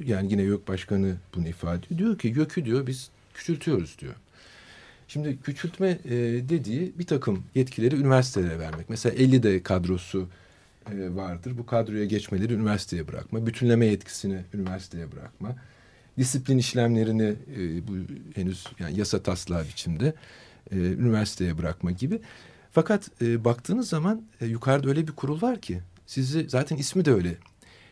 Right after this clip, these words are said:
E, planlama, yüksek planlama ve yönlendirme kurulu. Sizi yönlendirdiği yer de sanayi. E, özel sektörle ilişki.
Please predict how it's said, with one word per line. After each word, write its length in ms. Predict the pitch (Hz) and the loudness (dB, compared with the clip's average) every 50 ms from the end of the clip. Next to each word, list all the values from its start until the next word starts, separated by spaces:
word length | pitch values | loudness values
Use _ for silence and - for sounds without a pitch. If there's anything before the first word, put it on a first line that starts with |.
| _ - | _ -8
E, 140 | - 98 92 | -6 -4 -4
planlama, 540 | 92 - 117 117 117 117 123 127 127 127 113 | -2 0 2 2 4 4 4 4 4 4 2
yüksek 380 | 104 104 - - - 143 - | 2 -2 -4 -4 -4 -6 -4
planlama 680 | - - 113 113 117 120 120 123 127 156 190 190 156 131 | -4 0 0 2 2 2 2 2 2 2 0 0 0 2
ve 60 | 123 143 | 2 2
yönlendirme 800 | 156 147 113 101 113 120 123 127 - 139 131 143 147 165 165 - | 2 2 0 2 2 4 6 6 6 6 4 4 4 4 4 2
kurulu. 280 | - 104 90 80 80 | 0 -2 -2 -2 -4
Sizi 260 | - - 117 120 127 | -6 -6 -4 0 2
yönlendirdiği 680 | 127 123 127 135 139 139 143 139 143 139 135 139 139 165 | 2 4 4 4 4 4 2 2 0 -2 -2 2 6 8
yer 160 | 180 196 190 | 8 8 6
de 80 | 180 170 | 4 2
sanayi. 520 | - - 139 135 139 135 135 117 90 80 - - - - - - - - - - - - - - - _ _ - - | 4 4 6 6 8 6 6 4 2 0 -4 -10 -20 -20 -20 -20 -20 -20 -20 -20 -20 -20 -20 -20 -20 _ _ -10 -4
E, 40 | 98 98 101 98 95 98 98 - | -2 0 0 0 0 -2 -2 -2
özel 280 | - 113 95 135 127 131 | -4 0 4 6 6 6
sektörle 640 | 131 - 123 120 - - 123 117 113 104 101 98 92 - - | 6 4 0 -2 2 2 4 4 4 4 2 0 -2 -4 -6
ilişki. 520 | - 90 92 90 - - - - 87 87 | -6 -4 -4 -4 -6 -6 -8 -8 -8 -8